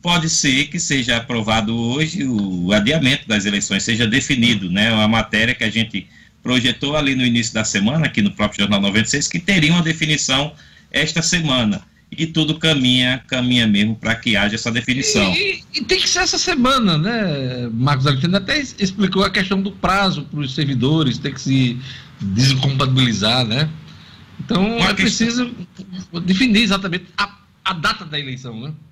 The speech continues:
Speaker 1: Uma questão de segurança jurídica, pra essa questão principalmente da, da desincompatibilização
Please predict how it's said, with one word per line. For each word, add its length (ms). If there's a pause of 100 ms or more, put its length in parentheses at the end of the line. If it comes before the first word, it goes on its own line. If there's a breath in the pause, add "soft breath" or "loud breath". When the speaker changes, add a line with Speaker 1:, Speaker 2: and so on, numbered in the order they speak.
(120)
Speaker 1:
Uma 200
questão 440
de 120
segurança 520
jurídica, 600
pra 140
essa 180
questão 340
principalmente 720
da, 300
da 380
desincompatibilização 1400